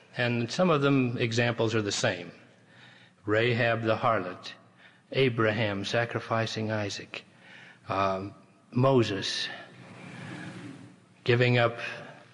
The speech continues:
all the riches of Egypt to be with his people.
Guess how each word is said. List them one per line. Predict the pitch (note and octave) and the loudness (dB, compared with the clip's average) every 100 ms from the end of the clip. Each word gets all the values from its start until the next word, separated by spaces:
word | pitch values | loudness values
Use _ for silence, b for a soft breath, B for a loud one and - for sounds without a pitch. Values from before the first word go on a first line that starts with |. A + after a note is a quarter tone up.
| B B B B | B B B B
all | A2+ B2 B2+ | 2 2 4
the | A#2+ A#2 | 4 4
riches | B2 B2+ A#2 A2+ | 2 2 0 2
of | A2 | 2
Egypt | A#2+ A2 G2+ - - - - - - - B B B B B B B B - - | 0 0 -6 -8 -14 -12 -14 -18 -20 -20 B B B B B B B B -18 -10
to | F#2 | -2
be | G#2+ A2+ | 2 4
with | G#2+ G#2 | 2 0
his | A2 G#2 G2 | 2 2 0
people. | - - A2 - G#2+ | -2 0 0 -2 -6